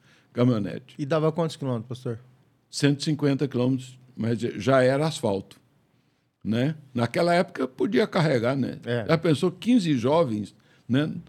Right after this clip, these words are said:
Speaker 1: na caminhonete?
Speaker 2: Andar cento e cinquenta quilômetros
Speaker 1: É.
Speaker 2: pra fazer culto evangelístico.
Speaker 1: Aí a gente ia lá, então, é,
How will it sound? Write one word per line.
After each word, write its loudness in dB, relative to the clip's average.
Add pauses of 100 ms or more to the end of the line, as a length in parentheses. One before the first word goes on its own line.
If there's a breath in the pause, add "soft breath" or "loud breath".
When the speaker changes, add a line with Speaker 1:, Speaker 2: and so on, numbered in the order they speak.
(280 soft breath)
Speaker 1:
na 0
caminhonete? -2
Speaker 2:
Andar 2
cento -2
e -12
cinquenta -2
quilômetros 4
Speaker 1:
É. -4
Speaker 2:
pra 2
fazer -2
culto 0
evangelístico. -2
Speaker 1:
Aí 2
a 2
gente -2
ia -2
lá, -2
então, -4 (340 loud breath)
é, 2